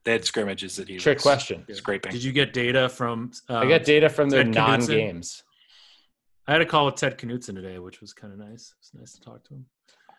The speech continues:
Speaker 2: I think that's
Speaker 3: Um,
Speaker 2: something worth talking about, but I think we should make it through college football first.
Speaker 3: Okay. Uh, mac championship.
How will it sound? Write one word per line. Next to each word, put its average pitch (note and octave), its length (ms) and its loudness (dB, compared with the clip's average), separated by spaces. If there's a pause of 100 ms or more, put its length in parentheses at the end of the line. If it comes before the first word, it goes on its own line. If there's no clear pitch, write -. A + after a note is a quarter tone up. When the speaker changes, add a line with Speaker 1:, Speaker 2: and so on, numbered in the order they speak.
(140)
Speaker 2:
I B2+ 80 2
think C#3 180 6
that's C3 100 8
Speaker 3:
Um, A3 40 -2
Speaker 2:
something G#3 260 6
worth D3+ 160 6
talking C#3+ 320 4
about, F3+ 380 0
but C3+ 80 4
I A#2+ 60 6
think B2+ 160 0
we B2 40 0
should A#2 140 -6
make A2 140 -2
it A2 120 -8
through G#2 120 -6
college F#2+ 260 -6
football F2+ 240 -14
first. - 340 -20 (800)
Speaker 3:
Okay. G2 220 -18 (880)
Uh, B2+ 360 2 (100)
mac C3+ 440 2
championship. A#2 840 -4